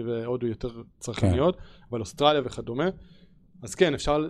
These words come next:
Speaker 1: אפשר לנסות לשלב את זה. אתה רוא-, אתה אומר, "אוקיי, אני רוצה לבנות תיק מניות לעשר שנים, בוא ניתן חמישה אחוז emerging market", סבבה. לי, אני תמיד באופן אישי, תמיד יעדיף את השוק האמריקאי שהוא הכי קפיטליסטי,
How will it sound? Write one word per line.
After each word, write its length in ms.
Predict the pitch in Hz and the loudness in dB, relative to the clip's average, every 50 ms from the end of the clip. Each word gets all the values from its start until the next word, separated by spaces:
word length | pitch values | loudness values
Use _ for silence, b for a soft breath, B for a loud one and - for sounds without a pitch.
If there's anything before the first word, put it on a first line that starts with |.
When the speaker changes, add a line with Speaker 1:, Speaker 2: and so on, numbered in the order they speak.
| 151 143 | -6 -12
Speaker 1:
אפשר 220 | - - 143 143 | -6 -4 -4 -2
לנסות 180 | 139 131 139 139 | -2 -4 -6 -8
לשלב 340 | 120 - 127 123 127 120 | -6 -4 -2 -2 -2 -2
את 60 | 113 110 | -2 -6
זה. 60 | 104 | -8
אתה 120 | - 123 | -8 -6
רוא-, 160 | 123 131 - | -6 -6 -6
אתה 120 | - - 127 | -4 -4 -4
אומר, 240 | 123 135 147 147 143 | -2 0 -2 -2 -2
"אוקיי, 220 | 135 131 - 139 | -4 -4 -4 -4
אני 80 | 123 120 | -4 -4
רוצה 160 | 110 - 139 | -4 -2 0
לבנות 180 | 135 139 - | 0 0 0
תיק 120 | - - - | 0 -2 -2
מניות 260 | 139 135 139 139 131 | 0 0 0 0 2
לעשר 280 | 131 131 135 135 - 139 | 0 0 0 -2 -4 -6
שנים, 280 | - 143 160 165 147 | -4 -2 -2 -2 2
בוא 120 | 131 143 147 | 2 0 0
ניתן 180 | 143 - 147 | 0 -4 -6
חמישה 300 | - - 135 127 139 143 | -6 -6 -6 -2 -2 -2
אחוז 240 | 139 - - 151 131 | -2 0 -2 0 0
emerging 360 | 127 131 131 123 120 123 123 | 2 0 0 -2 -2 -6 -6
market", 280 | 120 117 110 - - 101 - _ | -6 -8 -8 -10 -14 -18 -18 _
סבבה. 480 | - - - 117 113 131 135 127 113 107 B B B B B B B B B B B B | -16 -10 -10 -2 2 4 4 4 2 -4 B B B B B B B B B B B B
לי, 260 | 120 123 131 143 175 175 175 - _ - - | -8 0 2 4 2 2 0 -6 _ -14 -10
אני 200 | 123 123 160 170 | -4 -2 -2 -2
תמיד 300 | 165 160 143 151 156 143 | -2 -2 -2 -2 0 0
באופן 220 | 143 139 - 143 | 0 -2 0 -4
אישי, 220 | 131 113 - 160 151 | -6 -4 -4 -4 -4
תמיד 440 | 156 127 120 131 139 147 151 143 135 | -4 -4 -4 -2 0 0 0 2 0
יעדיף 560 | 131 123 120 113 117 135 139 127 - - - _ _ _ - - _ _ | 0 0 -2 -2 0 0 0 0 -2 -6 -16 _ _ _ -20 -20 _ _
את 40 | |
השוק 220 | - - 139 - 135 | -10 -10 -4 -2 -2
האמריקאי 560 | 123 123 120 117 113 - 127 123 120 120 107 | -2 -2 -4 -6 -6 -2 -2 0 0 -2 -4
שהוא 300 | - - 123 120 120 117 | -6 -8 -8 -8 -8 -8
הכי 260 | 110 - - 131 123 | -10 -4 -2 -2 -2
קפיטליסטי, 760 | - - - - - - - 113 123 151 143 - - 160 151 | -2 -6 -10 -10 -10 -8 -4 -2 -2 -2 -2 -2 -8 -8 -8